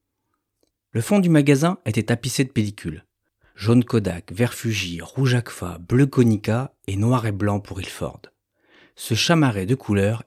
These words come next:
égayait mon quotidien. Le premier étage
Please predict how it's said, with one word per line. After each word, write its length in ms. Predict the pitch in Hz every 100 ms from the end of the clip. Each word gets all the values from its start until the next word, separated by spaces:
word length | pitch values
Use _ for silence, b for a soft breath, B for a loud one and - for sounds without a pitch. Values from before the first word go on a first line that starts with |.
| -
égayait 420 | 139 117 101 101
mon 140 | 98 85
quotidien. 520 | 92 - 82 58 - _ _ _ _ _ _ _ _ _ _ _ _ _ -
Le 100 | 104
premier 300 | - 185 180
étage 520 | 165 170 190 185